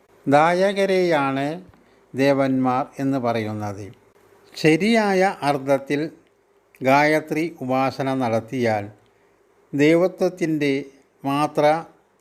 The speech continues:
വർദ്ധിക്കുക തന്നെ ചെയ്യും. ഒന്ന്,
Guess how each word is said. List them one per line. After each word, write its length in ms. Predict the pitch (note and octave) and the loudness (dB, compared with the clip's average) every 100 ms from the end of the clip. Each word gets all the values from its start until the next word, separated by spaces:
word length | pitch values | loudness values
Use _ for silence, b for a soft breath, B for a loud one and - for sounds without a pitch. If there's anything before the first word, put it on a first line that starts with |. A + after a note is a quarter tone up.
| - | -4
വർദ്ധിക്കുക 560 | D3+ D3+ G3+ G3+ D#3 C#3+ | -2 0 -4 -2 0 2
തന്നെ 380 | C3+ B2+ B2 C3 D3+ | 0 -2 -2 -4 -8
ചെയ്യും. 340 | - C3 G#2+ G2 - _ _ _ _ _ - | -6 -4 -4 -8 -18 _ _ _ _ _ -4
ഒന്ന്, 340 | C3+ C#3 C#3+ | 0 2 2